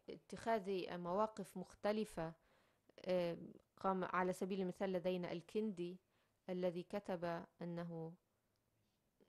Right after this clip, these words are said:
آه، كان يقوم ب-، آه، آه، تولي أعمال ترجمة متنوعة ويستخدمها في صالح، آه،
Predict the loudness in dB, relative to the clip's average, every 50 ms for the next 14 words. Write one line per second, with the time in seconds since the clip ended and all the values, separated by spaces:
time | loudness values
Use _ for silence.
0 | _ _ _ _ _ -10 -6 -4 -4 -4 -4 -6 -10 _ _ _ _ _ _ _
1 | _ _ _ _ _ _ _ -20 -20 -20 _ _ _ _ _ _ _ _ _ _
2 | _ _ -10 -4 -2 0 0 0 0 0 0 0 0 -2 -4 -6 -8 -4 -2 0
3 | 0 0 0 0 0 0 0 0 0 -2 -2 0 0 0 2 0 0 -4 -6 _
4 | _ _ _ _ _ _ _ _ -8 -2 2 2 2 4 4 4 6 8 8 6
5 | 6 4 2 2 2 4 4 4 4 6 6 8 8 8 8 6 4 2 2 2
6 | 2 2 2 2 2 4 2 2 2 0 0 -2 -4 -4 -4 -2 -2 -2 -2 -2
7 | 0 0 2 2 2 2 2 2 2 4 4 4 4 4 0 -2 -4 -6 -6 -6
8 | -4 -2 0 2 4 4 2 2 2 2 0 0 -2 _ _ _ _ _ _ _
9 | _ -20 -20 -16 -8 -4 -2 0 0 0 -2 -4 -2 2 4 4 6 6 4 2
10 | -2 -4 -8 -12 -10 -8 -6 -2 0 2 2 0 0 -4